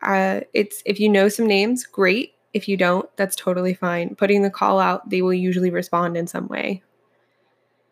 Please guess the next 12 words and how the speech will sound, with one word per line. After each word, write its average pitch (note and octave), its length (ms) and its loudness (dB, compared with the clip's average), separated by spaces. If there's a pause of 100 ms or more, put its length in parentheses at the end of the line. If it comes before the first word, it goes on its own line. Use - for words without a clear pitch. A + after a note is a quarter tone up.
(300)
Most A#3 260 4
resources A3+ 560 4
for G#3 120 0
ancestor G#3 500 0
work A3 300 2 (180)
are G3+ 100 4
really G3 200 4
gonna F#3+ 140 2
help F#3 200 -2
you F#3+ 80 0
out F#3 140 0
here, A#3+ 440 0